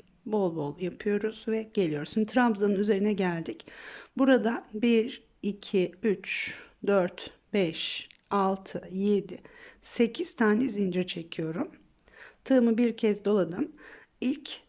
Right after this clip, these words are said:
üçlü grubun üç tane trabzan yapıp tepeyi birlikte topluyoruz biliyorsunuz. Üçlü grup diyorum. Buranın tepesine batıyoruz.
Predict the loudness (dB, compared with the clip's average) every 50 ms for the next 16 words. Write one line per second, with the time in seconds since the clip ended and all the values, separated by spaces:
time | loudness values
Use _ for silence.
0 | _ _ _ _ 0 0 2 0 0 0 0 2 2 0 0 0 0 -2 -2 -4
1 | -4 -4 -4 -4 -4 -4 0 0 2 2 2 0 -2 -2 -2 0 0 0 0 0
2 | 0 0 0 0 -2 -4 -8 -10 -6 -6 -2 0 0 0 0 0 0 0 -2 0
3 | 0 0 0 0 0 -2 -4 -2 -2 -2 0 0 -2 -4 -6 -8 -6 -6 -6 -6
4 | -4 -4 -4 -4 -6 -8 -14 -20 -20 -20 -20 -20 -20 _ _ -2 0 0 0 -2
5 | -2 -4 -2 0 2 2 2 0 -2 -2 2 2 4 4 4 2 2 4 4 4
6 | 4 4 4 2 2 2 0 0 0 -4 -6 -6 -4 -4 -2 -2 -2 -2 -4 -4
7 | -4 -2 -2 0 0 -2 -2 -6 -10 -18